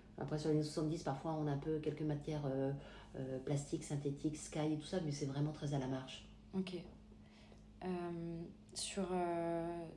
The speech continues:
Speaker 2: sur l'évolution, là, sur la plateforme, euh, que tu vas venir, euh, ajouter,
Speaker 1: Mm.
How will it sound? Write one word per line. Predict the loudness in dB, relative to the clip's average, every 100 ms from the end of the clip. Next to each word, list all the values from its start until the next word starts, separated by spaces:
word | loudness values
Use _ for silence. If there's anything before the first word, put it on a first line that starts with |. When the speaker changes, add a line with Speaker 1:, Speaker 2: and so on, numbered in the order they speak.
| -10
Speaker 2:
sur | -10 0 4
l'évolution, | 6 8 8 6 8
là, | 8
sur | 8 6
la | 4
plateforme, | 4 2 4 4 4 2 -2 -14 -18 -18 -18 -10 -4
euh, | -2 0 0 -2 -4 -8 -4
que | -4
tu | -2 0
vas | 0 2 -2 -6 -10 -4
venir, | -2 -2 -4 -8 -8 -4
euh, |
ajouter, | -2 0 2 2 2 -8
Speaker 1:
Mm. | -6